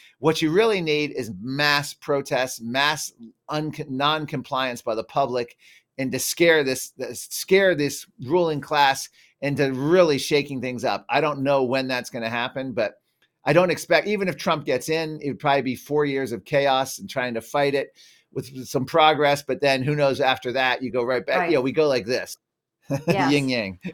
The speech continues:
Speaker 2: I just, uh, you know, I enjoy Donald Trump. I enjoy his, uh, the way that he can command a crowd, and he is so funny. And people behind the scenes say he's actually a very,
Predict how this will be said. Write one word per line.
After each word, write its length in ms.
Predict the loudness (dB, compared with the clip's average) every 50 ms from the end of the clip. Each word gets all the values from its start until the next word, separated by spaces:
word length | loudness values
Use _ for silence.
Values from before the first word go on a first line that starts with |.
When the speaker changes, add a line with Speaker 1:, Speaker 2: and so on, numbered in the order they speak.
| -12 -4 0
Speaker 2:
I 120 | 0 0
just, 300 | 2 2 -2 -2 -4 -4 -2 2
uh, 180 | 4 4 4 2
you 120 | 0 0 2
know, 140 | 4 4 6
I 140 | 6 4
enjoy 520 | 4 2 0 0 2 2 4 4 4 4 4
Donald 380 | 4 4 4 4 4 2 0
Trump. 260 | 0 0 0 0 2 2
I 120 | 2 4
enjoy 640 | 4 2 0 2 2 4 6 6 6 4 2 0 0
his, 380 | 2 4 4 2 0 -2 2
uh, 300 | 4 6 6 6 4 2 2
the 100 | 0 2
way 200 | 4 6 4 6 6
that 140 | 4 2
he 120 | 2 -2 -4
can 180 | -4 -4 -4
command 460 | -4 -4 -2 2 4 4 4 4 2 0
a 60 | 0
crowd, 420 | 0 2 4 6 6 6 6 6
and 120 | 4 2 2
he 120 | 2 0
is 180 | 0 -2 -4 2
so 280 | 4 6 8 6 6
funny. 500 | 4 2 0 2 2 0 -2 -4 -6 -10 -16 -20 -20 -20 -10 -4
And 280 | 0 2 2 2 2 2
people 320 | 2 2 4 4 2 2
behind 340 | 2 2 4 2 2 2 2
the 60 | 0
scenes 320 | -2 -2 -4 -6 -6 -2 2
say 240 | 4 6 6 6
he's 160 | 4 2 2 2
actually 480 | 2 2 2 0 -2 -4 -2 -2 0
a 120 | 2 0 0
very, 640 | 0 0 2 4 4 4 4 2 0 -2 -6 -10